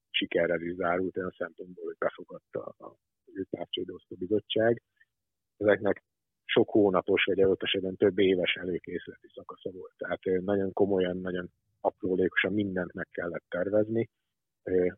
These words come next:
pályázat beadásakor, de szó szerint, ö, minden egyes percét az észlelésnek, hogy pontosan mit, mikor, milyen eszközzel, hogyan fogunk észlelni. Ö, úgyhogy én azt gondolom, hogy a kutatói közösség is készen áll arra, hogy a maga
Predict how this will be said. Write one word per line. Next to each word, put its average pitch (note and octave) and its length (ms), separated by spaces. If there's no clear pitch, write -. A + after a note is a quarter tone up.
pályázat F#2 400
beadásakor, F2+ 800
de F#2 200
szó F2+ 180
szerint, F#2 460
ö, - 80
minden F2 340
egyes E2+ 340
percét F2 580
az - 80
észlelésnek, E2+ 920
hogy - 280
pontosan F2+ 400
mit, G2 240
mikor, F2 400
milyen F2 220
eszközzel, E2 800
hogyan E2+ 280
fogunk E2+ 320
észlelni. A#2+ 580
Ö, F#2+ 100
úgyhogy F#2+ 300
én G2+ 80
azt G#2 140
gondolom, G2 280
hogy F#2 100
a - 20
kutatói F#2 460
közösség F2 560
is F2 100
készen F2+ 420
áll E2+ 180
arra, F2+ 240
hogy E2+ 140
a E2+ 60
maga E2+ 320